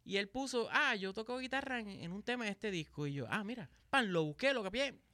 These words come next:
súper cabrón, es en japonés, pero esto está súper cabrón.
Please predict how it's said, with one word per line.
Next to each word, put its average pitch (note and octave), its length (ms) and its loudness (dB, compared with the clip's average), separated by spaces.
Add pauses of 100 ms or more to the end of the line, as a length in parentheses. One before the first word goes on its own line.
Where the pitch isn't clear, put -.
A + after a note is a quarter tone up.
(600)
súper A3 480 2
cabrón, A#2+ 500 2
es G#3 140 0
en C#4+ 140 -2
japonés, F#3+ 580 -4
pero D#3+ 160 -4
esto E3 180 -4
está B3 460 0
súper F3 300 -4
cabrón. B3 380 2